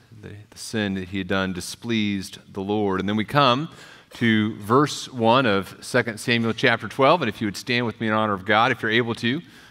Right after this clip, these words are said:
uh, this morning, as we read a little bit of chapter twelve here. I'm reading from a version of the Bible called the English Standard Version.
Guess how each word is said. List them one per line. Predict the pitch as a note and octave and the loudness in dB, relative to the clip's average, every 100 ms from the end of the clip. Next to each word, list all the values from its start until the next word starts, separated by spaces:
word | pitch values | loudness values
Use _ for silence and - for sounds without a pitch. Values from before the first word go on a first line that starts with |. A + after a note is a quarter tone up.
| - - | -16 -8
uh, | G2+ | -6
this | G2+ - | -8 -6
morning, | B2+ B2 C#3+ F#3+ - - _ _ | -2 0 0 -2 -8 -20 _ _
as | F#2+ G2 | -8 -6
we | A2+ | -4
read | G2+ A2+ A2 G#2+ | 0 4 4 2
a | - | -2
little | G#2+ A2+ | 0 2
bit | A2 | 4
of | G2 - - - | 2 0 -14 -4
chapter | - G#2 - | 0 0 -2
twelve | - A2+ G#2+ G2+ | -4 0 2 0
here. | F#2 E2+ E2+ _ _ _ _ _ _ _ _ _ _ _ _ _ _ _ _ _ _ _ _ _ _ _ _ _ - | -4 -4 -8 _ _ _ _ _ _ _ _ _ _ _ _ _ _ _ _ _ _ _ _ _ _ _ _ _ -2
I'm | B2+ | 2
reading | C3 B2+ | 2 0
from | A2+ A#2+ | 0 2
a | A2 G#2 | 4 4
version | F#2 B2 B2 | 4 2 2
of | B2 | 2
the | |
Bible | G#2+ A2 A2 | 4 4 2
called | - A2 G2+ | 0 -2 0
the | A2 | -2
English | B2 A#2+ A2+ - - - | -2 0 0 -2 -8 -6
Standard | A#2 A2 G#2+ G2 G2+ | -2 0 0 -2 -4
Version. | G2 G2+ G2+ F#2 F2 D#2+ | -2 2 2 0 -8 -8